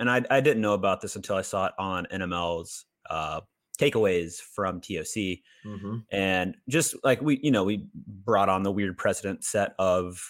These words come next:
Speaker 1: of line judges being called on court before the match just for, you know, kind of a standalone match, um, for a P P A player. So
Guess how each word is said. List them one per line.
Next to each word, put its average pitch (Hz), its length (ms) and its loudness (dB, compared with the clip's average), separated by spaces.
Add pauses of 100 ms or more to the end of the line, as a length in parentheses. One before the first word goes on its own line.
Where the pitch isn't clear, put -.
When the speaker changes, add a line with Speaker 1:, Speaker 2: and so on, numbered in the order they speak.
(640)
Speaker 1:
of 90 420 0
line 120 280 4
judges 110 680 2 (180)
being 104 260 0
called 104 220 2
on 95 120 0
court 98 280 0
before 90 280 -4
the 90 60 -2
match 107 360 2
just 104 160 -2
for, 87 320 -2 (460)
you 101 120 -4
know, 82 220 -4 (280)
kind 98 140 -2
of 87 60 -4
a - 40 -4
standalone 95 480 0
match, 87 420 -2 (640)
um, 82 640 0
for 101 160 2
a 87 60 -2
P 98 120 -4
P 92 140 -6
A 85 80 -2
player. 101 420 2 (800)
So 104 520 4